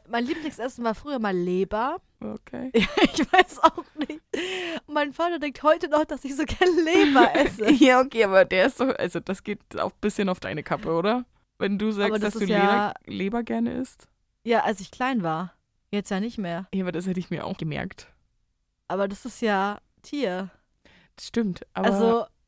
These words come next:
Speaker 2: ja, stimmt schon.
Speaker 1: Naja, keine Ahnung.
Speaker 2: Es ist schon einfach, es war schon ein bisschen skur-, skurriles Kind.
Speaker 1: Ich war skurril, echt?
Speaker 2: Skurr.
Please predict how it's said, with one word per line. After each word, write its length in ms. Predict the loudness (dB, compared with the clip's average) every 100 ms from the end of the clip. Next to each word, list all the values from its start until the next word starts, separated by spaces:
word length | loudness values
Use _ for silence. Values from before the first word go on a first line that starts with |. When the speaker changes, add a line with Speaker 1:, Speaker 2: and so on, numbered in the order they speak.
| _ _ _ _ _ -14
Speaker 2:
ja, 520 | -12 -10 -10 -8 -10
stimmt 280 | -4 -4 -4
schon. 220 | -6 -8 _ _ _ _ _ _
Speaker 1:
Naja, 420 | -4 0 0 0 -6 _ _ _
keine 260 | -6 -2 0
Ahnung. 220 | 0 0
Speaker 2:
Es 100 | -2
ist 120 | -4 -2
schon 200 | -2 -2
einfach, 260 | -4 -10 -8
es 180 | -10 -6
war 140 | -6
schon 160 | -6 -10
ein 40 |
bisschen 240 | -8 -8 -10
skur-, 300 | -8 -10 -10
skurriles 540 | -12 -10 -10 -8 -8 -10
Kind. 380 | -10 -8 -10 _ _ _
Speaker 1:
Ich 60 | -14
war 100 | -12
skurril, 600 | -12 -12 -8 -8 -8 -10 -12
echt? 160 | -14
Speaker 2:
Skurr. 400 | -6 -4 -2 -4